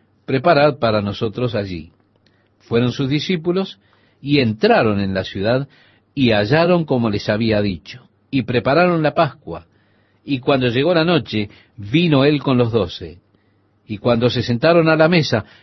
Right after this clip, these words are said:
mientras comían, dijo Jesús, "De cierto os digo que uno de vosotros que come conmigo me va a entregar".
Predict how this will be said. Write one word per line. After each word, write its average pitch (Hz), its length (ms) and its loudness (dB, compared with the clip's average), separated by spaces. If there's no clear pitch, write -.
mientras 127 480 0
comían, 185 580 0
dijo 127 360 -4
Jesús, 98 540 -8
"De 107 260 -4
cierto 147 840 -2
os 107 380 -10
digo 120 600 -4
que 110 180 -6
uno 170 340 -2
de 123 100 0
vosotros 104 840 -8
que 113 240 -2
come 180 340 2
conmigo 180 800 0
me 101 240 -2
va 131 480 0
a 104 220 -4
entregar". 92 720 -8